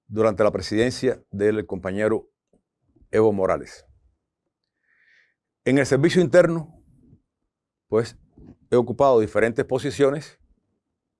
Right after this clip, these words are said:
Fui viceministro de las Relaciones Exteriores.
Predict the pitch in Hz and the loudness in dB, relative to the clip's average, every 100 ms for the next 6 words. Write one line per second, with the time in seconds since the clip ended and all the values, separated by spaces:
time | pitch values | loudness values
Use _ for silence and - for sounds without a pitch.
0 | _ _ _ _ _ _ _ _ _ _ | _ _ _ _ _ _ _ _ _ _
1 | _ - 147 143 - 117 117 147 156 123 | _ 0 2 4 2 0 2 0 0 2
2 | 110 101 101 98 131 135 143 139 151 151 | 2 2 0 0 0 0 0 2 2 2
3 | - | -4